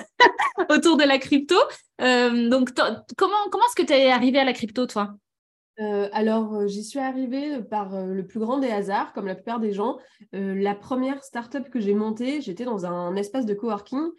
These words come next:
Speaker 2: et nos voisins, euh, c'était des geeks,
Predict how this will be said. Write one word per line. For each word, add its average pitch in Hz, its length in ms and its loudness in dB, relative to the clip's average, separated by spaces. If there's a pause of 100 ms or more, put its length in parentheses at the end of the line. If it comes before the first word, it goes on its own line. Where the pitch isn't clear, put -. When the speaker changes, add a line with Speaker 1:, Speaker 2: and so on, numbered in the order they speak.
(160)
Speaker 2:
et 208 100 -2
nos 208 180 2
voisins, 214 460 -4 (440)
euh, 180 60 -12
c'était 202 400 -6
des 180 360 -4
geeks, 190 300 -10